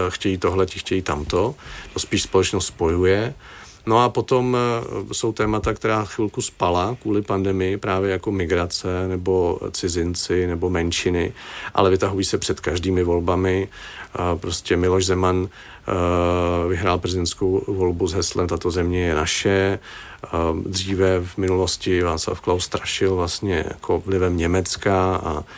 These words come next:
eh, návratem sudetských Němců. Takže jakoby ten pocit ohrožení a ten, ehm, ten, eh, pocit, že, eh, svět nám chce něco sebrat,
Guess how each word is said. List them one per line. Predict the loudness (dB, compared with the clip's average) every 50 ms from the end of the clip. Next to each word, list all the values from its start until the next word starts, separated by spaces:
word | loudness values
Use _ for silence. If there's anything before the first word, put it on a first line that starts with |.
| -18 -16 -16 -16 -12 -6 -4
eh, | -2 0 2
návratem | 2 2 4 4 2 2 2 0 -2 -2
sudetských | 0 0 0 0 0 -2 -2 0
Němců. | 0 0 0 0
Takže | 0 2 4 4 4 4 2 0 -8 -18 -18 -20 -18 -10
jakoby | -6 -2 -2 0 0 2 0 2 4 4 4 4 2 -2 -6 -4
ten | -2 -2 0 -2 -4 -4
pocit | -2 -2 -2 0 0 -2 0 0
ohrožení | -2 -2 0 0 0 0 0 2 2 2 2 2 2 0 0 0 0 0 0
a | 0 0 0 0
ten, | 0 0 0 0 2 2 2
ehm, | 2 0 0 -2 -4 -6 -8 -12 -20 -20 _ -20 -16 -12 -10 -10 -8
ten, | -4 -2 0 0 2 0 0 0
eh, | 0
pocit, | 0 -2 0 0 0 -2 -2 -2
že, | 0 2 4 4 4 4 0 -4 -8 -18 -18 -18 -18 -18 -10 -4
eh, | -2 -2 0
svět | 2 2 2 2 4
nám | 4 2 2 2
chce | 0 0
něco | 0 0 0 -2
sebrat, | 0 0 0 2 2 2 2 2 -2 -6